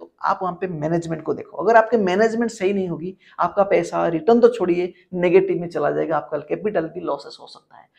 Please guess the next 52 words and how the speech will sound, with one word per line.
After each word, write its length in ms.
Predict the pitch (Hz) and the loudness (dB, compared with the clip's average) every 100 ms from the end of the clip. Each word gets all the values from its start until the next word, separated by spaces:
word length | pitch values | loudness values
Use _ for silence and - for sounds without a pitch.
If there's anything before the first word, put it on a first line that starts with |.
| - 233 | -2 6
अगर 160 | 254 | 8
आप 120 | 294 247 | 8 8
ये 140 | 277 | 6
सारे 300 | - 240 262 | 6 8 8
small 300 | 277 240 233 | 8 4 4
case 200 | 233 233 | 2 -2
manager 360 | 202 208 208 214 | 0 4 4 4
के 80 | 208 | 4
बारे 240 | 160 170 | 4 2
में 160 | 185 175 | -2 -2
जानना 300 | 151 156 190 | -2 0 0
चाहते 260 | 196 190 | -2 -6
हैं 140 | 202 208 | -8 -10
तो 140 | 190 | -10
मेरे 200 | 165 175 | -2 0
ये 100 | 233 214 - | 0 -4 -4
podcast 380 | 185 - 233 - | -6 -4 -6 -6
series 240 | 180 180 - _ _ _ 185 | -8 -8 -10 _ _ _ 2
playlist 300 | 196 190 190 | 2 0 -4
दिया 160 | 165 160 | -2 0
हुआ 160 | 151 151 | 0 -4
है, 180 | 156 - | -6 -6
आपकी 300 | 139 - 143 | -6 -8 -20
इस 160 | 139 - | -18 -10
link 240 | 147 175 170 _ - | -6 -6 -8 _ -6
ये 200 | 147 135 | -4 -4
स्मॉल 280 | - 139 139 | -8 -6 -6
केस 180 | 147 143 | -6 -10
video 200 | 147 156 | -6 -6
में 100 | 143 | -6
मिल 140 | 139 139 | -8 -4
जाएगी 200 | 156 156 | -4 -4
आपको, 240 | - - _ _ | -8 -14 _ _
आप 100 | 143 143 143 | -6 0 4
देख 140 | 214 | 4
सकते 240 | 233 226 | 2 0
हैं। 160 | 233 247 - - 190 | -2 -4 -10 0 6
Most 220 | 311 294 | 6 6
of 120 | 254 | 2
the 80 | 247 247 | 0 0
small 220 | 233 214 | 0 2
case 120 | 233 208 | -2 -2
manager 240 | 202 196 196 | -2 0 -2
के 60 | |
साथ 260 | 190 190 180 | -6 -8 -8
मैंने 160 | 160 160 | -10 -6
podcast 340 | 151 156 170 160 | -4 -4 -6 -8
video 180 | 156 160 | -8 -8
shoot 200 | - - | -12 -8
किया 180 | 170 | -2
है, 340 | - - - - | 2 2 0 -2
आपको 300 | 214 233 254 | 0 0 -2